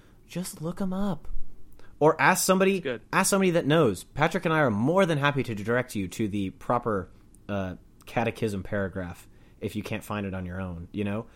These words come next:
Speaker 1: Catholic
Speaker 2: Yeah.
Speaker 1: Answers has entire pages dedicated to this sort of thing. Um,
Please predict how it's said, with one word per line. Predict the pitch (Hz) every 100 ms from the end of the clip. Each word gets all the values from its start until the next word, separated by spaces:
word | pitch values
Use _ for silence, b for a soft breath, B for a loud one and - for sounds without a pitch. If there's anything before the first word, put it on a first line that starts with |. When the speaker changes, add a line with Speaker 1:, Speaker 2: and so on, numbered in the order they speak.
| b b
Speaker 1:
Catholic | 160 165 151
Speaker 2:
Yeah. | 139
Speaker 1:
Answers | 147 117 87 - b b b
has | 139 139
entire | 143 - 170 170
pages | 151 - 160 165 139 98
dedicated | 117 123 127 110 92 87
to |
this | 80 -
sort | 87 65
of | -
thing. | 92 69 - b b b b -
Um, | 98 90 80